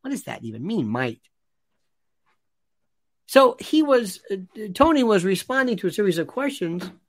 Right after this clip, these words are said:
by a study, uh, uh, by Tom Jefferson, uh, <laughs> whatever his anybody, Hemmings in his life, who was a senior, uh,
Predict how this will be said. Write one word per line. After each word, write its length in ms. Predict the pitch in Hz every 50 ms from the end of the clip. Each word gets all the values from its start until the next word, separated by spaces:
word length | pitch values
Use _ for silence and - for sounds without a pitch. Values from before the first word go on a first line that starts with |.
| _ _ _ _ -
by 120 | 170 175
a 140 | 175 170 170
study, 440 | - - 269 254 214 208 214 214 _ _ _ _ _ _ _ _ _ _ _ _ _ _ _ _ _ _ _ _ _ _ - - _ _ _ _ _ _ _ _ _ -
uh, 600 | 190 180 180 175 170 165 165 160 156 151 156 151 - - _ -
uh, 300 | 156 147 143 143 147 147 - - - -
by 520 | - - - - 151 135 175 180 175 175 170
Tom 600 | 170 - - - 240 233 233 226 220 208 185 151
Jefferson, 800 | 131 202 233 220 - 190 156 - - 135 120 131 165 208 214 185 _ _ _ _ _ _ _ - 151
uh, 200 | 120 113 113 110 - 185 - - - - 143 - - - - -
<laughs> 580 | - _ _ _ _ _ _ _ _ - _
whatever 260 | - 175 185 180 143
his 80 | 143 147
anybody, 440 | 175 156 151 143 156 151 - - - _ _ _ _
Hemmings 480 | - 247 254 220 190 175 160 151 143 139
in 80 | 143
his 200 | 139 135 135 -
life, 200 | 131 139 139 139 139 _ _ _ _ - - _ _ _ _ _ _ _ _ _
who 140 | - 208
was 180 | 208 190 156 175
a 160 | 165 151 143
senior, 420 | 135 - 285 294 269 240 208 175 151
uh, 180 | 135 127 135